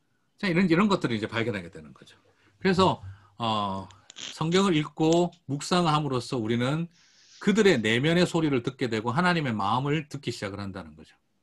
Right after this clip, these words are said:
그래서 저는 성경 공부를 할 때마다, 예전에 이제 큐티 세미나 할 때마다 늘 강조했습니다. 하나님의 음성을 듣는 큐티. 중보기도 세미나 할 때는 항상 뭐라고 했을까요? 하나님의 말씀을 깨닫는 기도.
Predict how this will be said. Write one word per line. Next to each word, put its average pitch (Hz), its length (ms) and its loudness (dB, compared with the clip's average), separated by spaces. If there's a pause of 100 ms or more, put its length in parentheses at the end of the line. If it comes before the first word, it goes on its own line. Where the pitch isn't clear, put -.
(800)
그래서 196 220 4
저는 190 220 4
성경 185 340 0
공부를 185 340 4
할 131 120 0
때마다, 127 400 -2
예전에 151 280 0
이제 143 140 -2
큐티 208 280 -4
세미나 156 340 -2
할 123 120 -2
때마다 120 340 -4
늘 127 160 2
강조했습니다. 104 720 -6 (320)
하나님의 143 440 -2
음성을 120 360 -2
듣는 101 320 -6
큐티. - 380 -14 (1200)
중보기도 202 400 4
세미나 180 280 4
할 147 120 2
때는 147 280 0
항상 139 320 -4
뭐라고 120 260 0
했을까요? 110 440 -8 (400)
하나님의 143 380 -2
말씀을 131 460 -2
깨닫는 120 540 -2
기도. - 200 -8